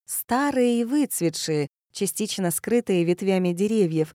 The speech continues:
Оба рекламируют аптеку, которой уже не существует. В одном из них белые буквы на чёрном фоне, в другом — чёрные на белом. Шрифты без засечек, практичные и утилитарные.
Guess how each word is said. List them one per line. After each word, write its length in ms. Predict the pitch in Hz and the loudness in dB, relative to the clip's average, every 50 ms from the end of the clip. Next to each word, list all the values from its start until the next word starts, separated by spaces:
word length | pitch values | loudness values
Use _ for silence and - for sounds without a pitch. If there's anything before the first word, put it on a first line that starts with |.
| _ _ _ _ | _ _ _ _
Оба 260 | - 254 285 247 254 | 0 2 4 4 4
рекламируют 760 | 247 247 - - 220 214 214 220 240 254 240 226 208 196 - 185 | 2 2 0 0 0 0 2 2 2 2 4 4 2 2 2 -2
аптеку, 500 | 165 160 - - - 285 311 - 233 202 | -4 -4 -6 -4 -4 -4 -2 -2 -2 -2
которой 500 | - 180 180 - - 254 262 254 233 220 | -2 -4 -4 -2 -4 -2 0 0 0 2
уже 300 | 208 202 180 196 247 254 | 0 0 0 2 2 2
не 220 | 233 214 220 240 | 2 2 0 -2
существует. 1040 | 226 - - 226 - - - 247 - - - - 254 262 247 196 156 147 - - - _ _ _ - | -2 -4 -6 -6 -6 -6 -8 -8 -10 -10 -10 -6 -2 0 2 2 2 0 -2 -8 -16 _ _ _ 0
В 120 | 160 175 | 2 2
одном 320 | 175 180 180 175 175 175 | 2 4 2 2 2 2
из 120 | 170 165 165 | 0 0 0
них 220 | 175 175 170 165 | 0 0 0 0
белые 400 | 175 185 196 185 175 170 165 165 | 0 0 2 2 4 4 4 2
буквы 400 | 165 165 180 175 - - 170 165 | 2 0 -2 -4 -2 -2 0 0
на 160 | 160 160 160 | 2 0 0
чёрном 460 | 156 - - 180 170 160 165 165 165 160 | -2 -2 -4 -2 -2 0 0 0 -2 -2
фоне, 420 | - - 247 269 254 233 202 165 - - _ | 0 0 0 2 2 0 -2 -4 -6 -14 _
в 80 | - 170 | -10 -4
другом — 500 | 170 175 170 160 175 214 269 302 302 277 - _ _ _ | 0 2 2 4 4 4 4 4 2 0 -4 _ _ _
чёрные 560 | - - - 247 262 254 233 220 226 220 226 | -6 0 2 2 2 2 2 0 0 0 0
на 160 | 220 226 240 262 | 0 0 0 0
белом. 480 | 233 220 202 165 151 147 151 - - - _ _ _ _ _ _ _ | 0 0 0 0 0 0 -2 -4 -6 -8 _ _ _ _ _ _ _
Шрифты 520 | - - - 208 247 294 294 - - 233 208 | -8 -6 -4 0 0 0 -2 0 0 -2 0
без 260 | 185 196 226 233 214 | 2 2 0 2 0
засечек, 800 | 196 180 214 254 262 - - 220 190 160 - - 156 - - - _ _ | 0 -2 -2 -2 -2 -2 -2 -2 -2 -2 -2 -6 -6 -8 -8 -14 _ _
практичные 880 | - 180 170 - - - 233 240 - - - 196 180 175 170 170 165 | -2 -2 -2 -2 -4 -4 -4 -4 -4 -4 -2 0 0 2 2 0 -2
и 220 | - - 202 208 196 | -4 -2 0 2 2
утилитарные. 880 | 185 175 - 202 208 208 202 - 285 254 196 180 156 151 147 147 147 | 2 2 0 0 0 0 0 0 0 0 2 2 0 0 0 -2 -2